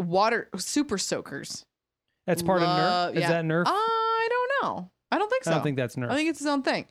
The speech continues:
Speaker 2: Yeah.
Speaker 1: But loved super soakers.
Speaker 2: Yes.
Speaker 1: They get bigger and bigger, bigger barrels.
Speaker 2: There's some really
Speaker 1: Yeah.
Speaker 2: good ones out there now.
Speaker 1: So, um, it is said that Nerf stands for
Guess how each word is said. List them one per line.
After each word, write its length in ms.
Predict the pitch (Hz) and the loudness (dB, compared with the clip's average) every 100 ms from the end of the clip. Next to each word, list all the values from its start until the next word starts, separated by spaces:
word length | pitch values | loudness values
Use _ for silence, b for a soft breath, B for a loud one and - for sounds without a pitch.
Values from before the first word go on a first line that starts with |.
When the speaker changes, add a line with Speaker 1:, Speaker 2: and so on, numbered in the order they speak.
| B | B
Speaker 2:
Yeah. 160 | 131 - - | -6 -6 -2
Speaker 1:
But 280 | 233 226 - - | 0 -2 -8 -4
loved 440 | 202 226 190 170 | 2 2 2 -4
super 280 | - 180 156 | -8 -6 -4
soakers. 280 | 147 135 147 | -4 -4 -2
Speaker 2:
Yes. 400 | 131 113 - - | -2 -4 -8 -6
Speaker 1:
They 120 | 190 | -4
get 300 | 180 185 160 | -2 -4 -2
bigger 180 | 190 190 | -2 0
and 100 | 185 | -2
bigger, 220 | 180 175 | -2 -2
bigger 260 | 175 170 160 | -2 -2 -2
barrels. 460 | 160 147 160 220 | -2 -2 -2 -4
Speaker 2:
There's 260 | 135 143 135 | -2 -2 -2
some 240 | 147 127 - - | -6 -8 -10 -4
really 340 | 123 143 135 | 0 2 2
Speaker 1:
Yeah. 80 | 147 | 2
Speaker 2:
good 140 | 127 | 0
ones 260 | 113 113 113 | -2 -4 -4
out 160 | 110 | -6
there 140 | 131 127 | -8 -8
now. 260 | 131 123 - B - | -8 -10 -12 B -10
Speaker 1:
So, 440 | - 262 247 240 | 0 4 4 4
um, 200 | 233 233 | 2 0
it 140 | 214 247 | 0 0
is 100 | 233 | 0
said 460 | - 339 269 202 - | 0 2 4 2 0
that 180 | 202 208 | -2 -2
Nerf 600 | 196 233 262 180 220 - - _ - | 0 2 2 2 -2 -10 -20 _ -14
stands 680 | - - 269 277 320 339 - | -10 -2 0 2 0 -2 -2
for 560 | 196 156 143 151 190 | -2 0 -2 -2 -6